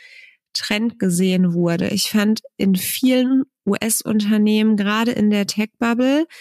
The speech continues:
persönliche Meinung, das ganze Thema Diversität auch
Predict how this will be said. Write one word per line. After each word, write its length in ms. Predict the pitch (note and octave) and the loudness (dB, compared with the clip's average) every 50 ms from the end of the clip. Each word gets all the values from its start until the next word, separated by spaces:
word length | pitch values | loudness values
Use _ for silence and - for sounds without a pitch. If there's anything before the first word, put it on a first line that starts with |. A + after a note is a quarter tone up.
| - - - - - _ _ _ | -20 -20 -20 -20 -20 _ _ _
persönliche 600 | - G3 G3+ F#3+ F#3 G#3 G#3+ A3+ A#3 A3 A3+ A3+ | -2 0 0 2 2 2 2 2 2 2 2 2
Meinung, 400 | A3 G#3+ G#3+ A3 A3+ A#3 A#3 A3+ | 2 2 2 2 2 2 2 2
das 200 | G#3 G#3 - - | 2 0 -2 -2
ganze 320 | - G3+ G3+ G3+ - G#3+ | -4 -4 -2 -2 -2 -4
Thema 380 | G3+ - - A3 G#3+ G#3+ G#3+ G#3 | -4 -2 0 0 2 2 2 0
Diversität 880 | F#3+ G#3 F#3+ G3 G3+ G3+ F#3 F#3+ F#3+ F3+ - - - A3+ A#3+ C4 C4 B3 - - | 0 -2 -2 0 -2 0 0 -2 -2 -4 -4 -4 -2 0 0 0 0 -2 -4 -4
auch 180 | G#3 G3+ - | -4 -4 -4